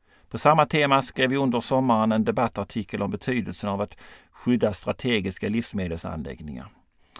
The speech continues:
Sammantaget har debatten om vikten av att det finns mat i Sverige försiktigt förflyttats från enbart diskussion till mer konkreta åtgärder. Med Lantmännens verksamheter från jord till bord är vi direkt berörda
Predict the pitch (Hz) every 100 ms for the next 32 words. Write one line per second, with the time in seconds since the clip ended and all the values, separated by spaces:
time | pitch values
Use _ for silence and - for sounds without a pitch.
0 | - - 185 151 147 135 131 139 139 160
1 | 156 - 123 123 127 139 - - 113 107
2 | 110 - - 110 131 135 117 - - 127
3 | 110 104 98 107 - 131 - 123 - 127
4 | 143 127 - 110 - - - - - -
5 | _ 123 131 143 135 120 - 117 - 107
6 | 123 104 92 - 107 117 92 - 110 -
7 | 117 - - 98 - - - - - -
8 | _ _ _ _ _ _ - 123 127 135
9 | 160 165 131 120 143 143 131 120 113 113
10 | 117 120 127 117 110 117 131 104 104 -
11 | - 107 104 101 113 123 98 - 110 113
12 | 98 92